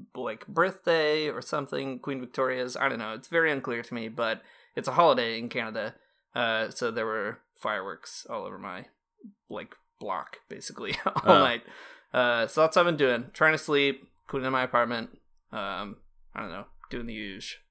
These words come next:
Speaker 2: Uh, that's cool. I appreciate you cleaning up your apartment. Looking forward to sleeping on your couch.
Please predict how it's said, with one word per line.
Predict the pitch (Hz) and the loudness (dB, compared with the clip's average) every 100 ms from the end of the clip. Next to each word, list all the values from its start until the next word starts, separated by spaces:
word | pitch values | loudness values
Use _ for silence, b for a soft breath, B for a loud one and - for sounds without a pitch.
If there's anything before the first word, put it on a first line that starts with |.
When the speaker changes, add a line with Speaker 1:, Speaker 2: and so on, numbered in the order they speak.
| _ b b b b | _ b b b b
Speaker 2:
Uh, | 107 110 | 8 10
that's | 127 - | 8 6
cool. | 139 175 - | 4 4 0
I | |
appreciate | 95 131 123 107 | 4 6 8 6
you | |
cleaning | 95 104 | 4 0
up | 101 | 2
your | 98 | 2
apartment. | 104 107 127 - | 4 4 2 -2
Looking | 110 107 | -4 -4
forward | - 104 | -2 0
to | 98 | 0
sleeping | 104 104 | -2 0
on | 98 95 | 0 -2
your | |
couch. | 87 104 113 - - | 4 6 6 2 -10